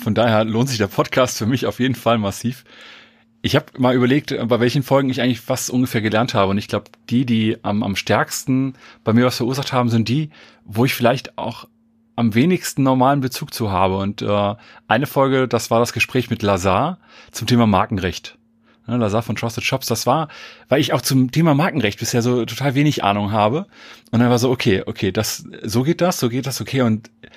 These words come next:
wie melde ich das jetzt an? Ah, da müsste ich das machen. Okay, verstehe. Und weil ich da so wenig Berührungspunkte habe, hab ich da einfach echt mit, mit am meisten gelernt. Auch wenn andere Folgen natürlich auch noch super waren, um einfach was zu lernen. Oder auch, wenn wir Folgen selber aufgenommen haben, einfach die eigenen Gedanken nochmal zu strukturieren.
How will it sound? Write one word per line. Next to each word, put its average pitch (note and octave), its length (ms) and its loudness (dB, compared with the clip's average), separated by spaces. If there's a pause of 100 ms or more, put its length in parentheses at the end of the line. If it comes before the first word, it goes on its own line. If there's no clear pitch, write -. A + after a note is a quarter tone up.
(260)
wie A2+ 160 2
melde B2+ 200 4
ich A#2 60 -2
das A2+ 100 0
jetzt G#2+ 140 -6
an? F3 180 0
Ah, B2 200 2
da A#2 80 2
müsste A#2 180 0
ich G#2+ 60 -10
das D3 180 -4
machen. E3 340 -4
Okay, - 240 -4
verstehe. G#2 460 0 (480)
Und C3+ 240 0 (240)
weil A#2+ 280 0
ich C#3 60 -4
da E3+ 140 2
so E3+ 160 0
wenig G3 200 2
Berührungspunkte F3+ 440 2
habe, D#3+ 140 -2
hab C3+ 80 -4
ich A#2+ 80 -4
da B2+ 120 2
einfach A#2+ 280 0
echt A#2+ 220 -2
mit, A#2 360 0 (240)
mit C3+ 220 4
am G#2+ 120 2
meisten G2+ 360 0
gelernt. G2+ 400 0 (240)
Auch - 120 -4
wenn A2+ 100 2
andere G#2+ 280 2
Folgen A2 300 2
natürlich G2+ 260 -2
auch G2+ 40 -2
noch G2 160 -2
super G#2+ 300 0
waren, G2+ 220 2
um G2+ 160 -4
einfach G#2 180 -4
was G2+ 120 -4
zu - 100 -6
lernen. G2+ 300 0 (180)
Oder C3+ 240 2
auch, A2+ 280 0 (260)
wenn G#2+ 80 0
wir G#2+ 80 2
Folgen G2+ 260 2
selber B2+ 220 2
aufgenommen G2+ 380 -2
haben, G2+ 200 0
einfach G#2+ 200 0
die G2+ 120 0
eigenen G2 220 2
Gedanken G#2 280 -2
nochmal F#2 200 0
zu G2+ 80 -2
strukturieren. F2+ 580 -4